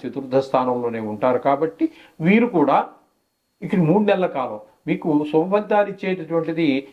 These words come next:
కేవలం ఇరవై మూడు, ఇరవై నాలుగు రోజులైతే దుష్ఫలితాలు ఇచ్చేటటువంటి కాలం ఇంచుమించుగా మూడు నెలల పాటు ఉంది. కాబట్టి మీరు తదుపరి కూడా అక్కడే ఉంటుంది. కాబట్టి గురువు యొక్క సంచారం మీరు తప్పకుండా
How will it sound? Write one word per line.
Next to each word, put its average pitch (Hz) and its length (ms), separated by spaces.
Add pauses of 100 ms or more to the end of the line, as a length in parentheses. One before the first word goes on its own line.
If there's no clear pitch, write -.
(160)
కేవలం 160 360
ఇరవై 139 260
మూడు, 151 220
ఇరవై 143 220
నాలుగు 151 200
రోజులైతే 151 380 (340)
దుష్ఫలితాలు 190 600
ఇచ్చేటటువంటి 160 580 (100)
కాలం 135 260 (380)
ఇంచుమించుగా 156 480 (140)
మూడు 139 180
నెలల 127 240
పాటు 127 260
ఉంది. 117 220
కాబట్టి 135 380 (640)
మీరు 196 220 (800)
తదుపరి 185 400
కూడా 214 180 (460)
అక్కడే 202 280 (160)
ఉంటుంది. 160 260 (100)
కాబట్టి 123 360 (120)
గురువు 120 280
యొక్క 117 160 (100)
సంచారం 110 440 (440)
మీరు 120 200 (460)
తప్పకుండా 123 500